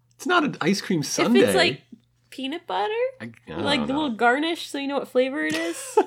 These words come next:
Speaker 1: <laughs>
Speaker 2: Peanut butter shakes and peanuts.
Speaker 1: Mm-hmm, mm-hmm.
Speaker 2: Or Reggie's balls.
Speaker 1: God, he's gonna get frostbite. <laughs>
Speaker 2: There's whipped cream. It's not as cold.
Speaker 1: <laughs> Very intimate frostbite.
Speaker 2: You might get stabbed by the straw.
Speaker 1: Be, be careful what you're putting in your mouth, okay? You, you definitely wanna keep your eyes <laughs> open.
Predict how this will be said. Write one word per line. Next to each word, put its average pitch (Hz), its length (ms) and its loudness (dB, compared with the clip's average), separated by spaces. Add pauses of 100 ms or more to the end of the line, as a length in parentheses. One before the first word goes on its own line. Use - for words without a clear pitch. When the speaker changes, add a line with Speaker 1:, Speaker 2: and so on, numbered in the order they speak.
(120)
Speaker 1:
<laughs> - 220 -20
Speaker 2:
Peanut 453 240 6
butter 214 240 4
shakes - 360 0
and 247 100 -4
peanuts. 247 560 -4
Speaker 1:
Mm-hmm, 147 460 -2
mm-hmm. 170 320 -2
Speaker 2:
Or 311 360 4
Reggie's 240 340 4
balls. - 420 -2 (480)
Speaker 1:
God, 113 260 -8
he's - 160 -6
gonna 147 160 2
get 104 120 0
frostbite. - 600 0
<laughs> - 260 0
Speaker 2:
There's 480 760 2
whipped 480 200 6
cream. 214 260 0
It's 247 100 -6
not 294 140 6
as 254 100 2
cold. 208 300 4
Speaker 1:
<laughs> - 0 -
Very 143 540 2
intimate 120 440 -2
frostbite. - 840 -2 (340)
Speaker 2:
You 269 80 -4
might - 100 2
get 240 140 0
stabbed 226 340 2
by 190 140 2
the - 80 -4
straw. 180 580 2 (220)
Speaker 1:
Be, 185 160 6
be 202 220 4
careful 185 500 4
what 135 160 6
you're 127 80 4
putting 120 320 4
in 107 80 2
your 98 80 2
mouth, - 420 -6
okay? 107 360 0
You, 110 180 0
you 120 100 -2
definitely 139 380 2
wanna 123 140 6
keep 123 200 0
your 117 120 6
eyes 104 260 2
<laughs> - 80 -14
open. - 380 -10